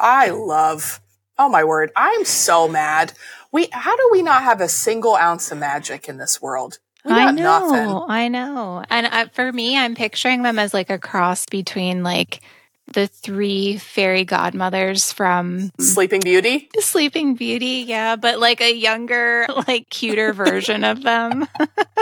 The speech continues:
Speaker 1: Oh my gosh, that's hilarious.
Speaker 2: Yeah.
Speaker 1: Oh, I wish I would have thought about, my brain
Speaker 2: <laughs>
Speaker 1: is doing the, they sort of look like, ha-,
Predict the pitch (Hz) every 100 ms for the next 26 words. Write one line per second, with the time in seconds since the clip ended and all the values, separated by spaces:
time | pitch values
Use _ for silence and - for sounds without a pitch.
0 | - - 466 - 523 523 480 466 381 381
1 | 392 392 359 320 349 320 277 302 339 339
2 | 320 262 - - - - - 359 - 466
3 | 214 - 208 214 240 269 220 208 202 196
4 | - 285 180 185 - 196 196 220 262 277
5 | 262 262 254 247 - 220 208 190 - 208
6 | 208 208 202 196 185 160 190 180 - 240
7 | 233 - - 254 285 330 330 247 233 240
8 | - 240 214 202 - - 220